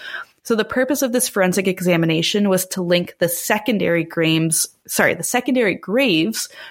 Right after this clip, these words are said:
with the primary sites by comparing samples collected from the soils, from the bodies, and clothing, um,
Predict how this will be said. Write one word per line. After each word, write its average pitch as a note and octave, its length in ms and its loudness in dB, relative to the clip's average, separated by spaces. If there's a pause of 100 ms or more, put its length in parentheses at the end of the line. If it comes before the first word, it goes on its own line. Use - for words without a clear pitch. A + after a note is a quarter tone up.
(140)
with G#3 120 -4
the F#3+ 80 0
primary F#3 560 0
sites E3 600 -2
by F#3 100 2
comparing F#3+ 680 0
samples F3+ 460 -2
collected E3+ 480 0
from E3 240 -2
the D3+ 80 -2
soils, A3+ 560 0 (240)
from F#3 160 -2
the D#3+ 80 -2
bodies, F3 640 0
and D#3+ 300 0
clothing, G3 840 0 (500)
um, E3+ 380 -2